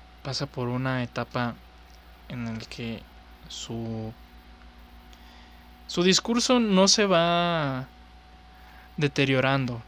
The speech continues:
definitivamente. O sea, las ideas que tiene acerca de la vida, las ideas que tiene alrededor de Harry, las ideas que tiene sobre sus planes y todo eso, eso no cambia,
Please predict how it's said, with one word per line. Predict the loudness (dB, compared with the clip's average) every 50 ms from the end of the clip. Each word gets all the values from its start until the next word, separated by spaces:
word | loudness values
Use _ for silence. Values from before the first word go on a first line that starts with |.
| -20 -20 -20 -20 -20 -20 -20 -20 -20 -20 -20 -20 -20 -16 -12
definitivamente. | -12 -10 -6 -6 -6 -6 -6 -6 -4 -2 -2 -2 -2 -2 -4 -4 -6 -6 -8 -10 -10 -12 -20 -20 -20 -20 -20 -20 -20 -20 -20 -20 -20 -10 -4
O |
sea, | -2 2 2 4
las | 4 4 2 2 0 0
ideas | 0 2 4 6 6 6 6 4 2 2 0 -2 -4 -6 -12 -20 -20 -20 -20 -20 -20 -20 -20 -20 -12 -8
que | -8 -8
tiene | -6 -4 -2 -2 0 2 2
acerca | 0 0 0 0 0 0 -2 -2 -2 -2
de | -2 -2
la | -2 -4
vida, | -2 0 0 2 2 0 0
las | 0 -2 -2 -4
ideas | -4 -2 -2 -2 -2 -4
que | -8 -8
tiene | -6 -4 -4 -2 0 0 0
alrededor | -2 -2 -4 -4 -4 -4 -4 -4 -2 -2 -4 -4 -6 -10 -18 -20 -18 -18 -18 -18 -18 -20 -20 -16 -8
de | -8 -6 -4 -2
Harry, | 0 0 0 0 0 -2 0
las | -2 -2 -2 -2 -2
ideas | -2 -2 -2 -2
que | -4 -6 -8
tiene | -8 -6 -6 -4 -4 -4
sobre | -4 -4 -4 -6 -6 -8
sus | -8 -8 -10
planes | -8 -6 -6 -4 -4 -4 -6 -8
y | -10
todo | -10 -8 -6 -4 -2 0
eso, | 2 0 0 0 -2 -8 -8 -6
eso | -4 -4 -2 -2 -2
no | -2 -4 -4
cambia, | -4 -2 -2 0 0 0 -2 -4 -6 -8